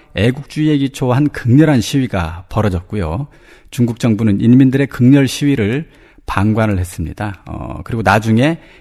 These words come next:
인민들의 투쟁을 무마하는 대가로 미국과의 사후 담판에서 일정한 보상과 외교적 성과를 얻어내기도 했습니다.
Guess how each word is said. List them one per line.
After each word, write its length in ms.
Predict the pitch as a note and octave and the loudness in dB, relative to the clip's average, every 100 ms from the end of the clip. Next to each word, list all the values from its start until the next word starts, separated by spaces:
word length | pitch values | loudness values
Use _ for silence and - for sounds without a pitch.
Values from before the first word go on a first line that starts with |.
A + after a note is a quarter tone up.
| - | 0
인민들의 420 | A#2 B2+ A#2 A2+ | 4 4 4 -2
투쟁을 400 | - - D3+ C#3 | -4 -2 2 2
무마하는 580 | G2 A2 A#2+ G#2+ A2+ A#2+ | 2 2 2 2 0 -2
대가로 680 | - F2+ - A2+ E2+ A#2 D#3 _ _ | -4 -6 -2 -2 -2 -4 -6 _ _
미국과의 640 | - G2+ G#2+ G#2 A2+ G2+ G#2+ | -6 -4 -4 -4 -2 -2 -4
사후 240 | - D3 | -4 -4
담판에서 720 | - G2+ G#2+ - A#2 F#2 - - _ _ - | -4 -6 -4 -2 -2 -4 -10 -18 _ _ -10
일정한 560 | G#2+ G2+ - G2+ A#2 B2+ | -8 -6 -4 -2 -2 -4
보상과 840 | - A2 A2+ A#2+ A2 D#2 F#2+ C#3 - _ | -6 -4 -2 -2 0 -2 -4 -8 -16 _
외교적 380 | F#2 F#2 G2 E2+ | -6 -4 -4 -6
성과를 580 | - D3+ D3 A#2+ A#2 C#3+ - _ _ | -6 -6 -4 -6 -6 -8 -12 _ _
얻어내기도 480 | - G2+ E2+ E2 F2 | -8 -4 -2 -4 -6
했습니다. 580 | F2+ - - - - | -8 -10 -14 -14 -18